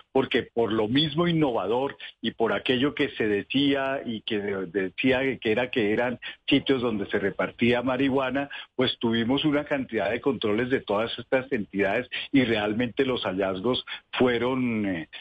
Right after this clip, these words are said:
eh, no hubo ningún hallazgo que pudiera hablar de la negatividad.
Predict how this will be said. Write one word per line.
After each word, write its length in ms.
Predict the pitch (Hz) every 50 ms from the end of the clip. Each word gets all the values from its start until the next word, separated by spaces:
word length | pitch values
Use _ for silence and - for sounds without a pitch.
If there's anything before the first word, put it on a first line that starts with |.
| - _ -
eh, 600 | 107 110 107 104 101 98 95 95 95 92 95 95
no 180 | 101 110 117 120
hubo 380 | 123 127 131 127 123 135 139 135
ningún 400 | 131 120 107 104 92 117 120 120
hallazgo 500 | 131 131 127 131 120 120 113 113 123 120
que 120 | - 113
pudiera 400 | - _ - 98 98 98 107 113
hablar 320 | 117 117 120 117 113 107
de 80 | - 123
la 160 | 117 117 107
negatividad. 800 | 95 98 92 - 92 90 - - 92 90 90 117 147 156 143 -